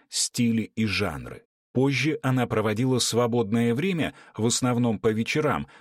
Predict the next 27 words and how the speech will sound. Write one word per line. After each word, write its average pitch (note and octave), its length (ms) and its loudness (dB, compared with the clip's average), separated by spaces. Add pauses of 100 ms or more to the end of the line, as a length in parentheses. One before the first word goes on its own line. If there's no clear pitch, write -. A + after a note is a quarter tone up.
за A#2 200 0
просмотром D3+ 720 -2
обучающих A#2 880 0
роликов C3+ 560 0
на A#2 160 2
YouTube, G#2+ 640 -4 (200)
чтобы G2+ 400 -2
овладеть G#2 560 -2 (160)
разными G#2+ 520 0
программами, G#2 680 -2 (200)
при A#2+ 120 2
помощи A#2 480 0
которых F3+ 480 -2
можно A2+ 380 0
быстро G2+ 500 -2
и G2+ 220 -4
качественно C#3 880 -2
обрабатывать G#2 720 -2
снимки. C#2+ 640 -4 (560)
Тем G2 220 -2
временем F3+ 480 -2 (300)
в G2 180 -4
детский G#2 500 -2
сад, - 440 -2
где F#2 280 -2
она G2+ 220 -2
работала, A2+ 580 0